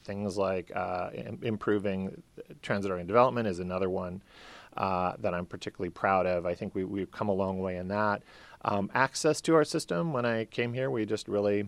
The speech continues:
thought about access as parking lots. Um, and now it's more multimodal. We're really thinking s-, more seriously about walking and cycling as modes, um, coordinating a little better, not as good as I'd like,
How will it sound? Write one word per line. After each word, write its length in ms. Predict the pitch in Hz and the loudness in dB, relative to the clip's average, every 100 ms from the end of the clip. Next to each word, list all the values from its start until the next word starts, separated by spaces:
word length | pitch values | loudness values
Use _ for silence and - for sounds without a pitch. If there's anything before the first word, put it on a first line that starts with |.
| 95 | -2
thought 180 | 101 101 | 2 2
about 220 | 98 98 | 2 2
access 520 | 101 - - 101 98 | 2 0 -4 -6 -4
as 320 | 101 95 95 - _ | -4 -4 -6 -12 _
parking 300 | 117 - 107 | -2 0 -2
lots. 420 | 110 120 - - - | -2 -4 -8 -18 -8
Um, 600 | 110 101 101 101 104 104 - | -4 -2 0 0 0 -2 -4
and 460 | 107 104 104 101 101 | -2 0 0 0 -2
now 320 | 104 104 107 | 0 2 2
it's 160 | 107 - | 0 0
more 220 | 110 101 | 2 4
multimodal. 760 | 101 98 110 104 107 107 92 92 | 2 0 -2 0 2 2 0 -4
We're 180 | 104 | -6
really 240 | 98 98 98 | -4 -4 -6
thinking 340 | - - 214 | -10 -8 -8
s-, 140 | 202 - | -8 0
more 180 | 160 156 | 2 2
seriously 600 | - 127 123 - 113 107 | 4 4 4 2 2 2
about 420 | 98 98 95 - - - - - | 2 0 -2 -4 -12 -20 -20 -2
walking 420 | - 107 104 107 | 6 8 6 2
and 120 | 101 98 | 0 4
cycling 440 | 104 101 110 101 | 6 6 4 0
as 140 | 95 | 0
modes, 520 | 104 98 98 98 95 - | 0 0 0 -2 -6 -10
um, 320 | 107 92 92 87 | -8 -8 -8 -12
coordinating 560 | - 123 110 113 107 104 | -4 4 4 4 2 2
a 60 | 113 | 2
little 280 | 143 165 | 4 4
better, 380 | 156 151 151 170 | 6 6 6 4
not 240 | 143 117 117 | 0 -2 -2
as 140 | 101 | -2
good 160 | 107 104 | 0 0
as 120 | 98 | 0
I'd 160 | 98 | 0
like, 320 | 98 98 123 | 0 0 -2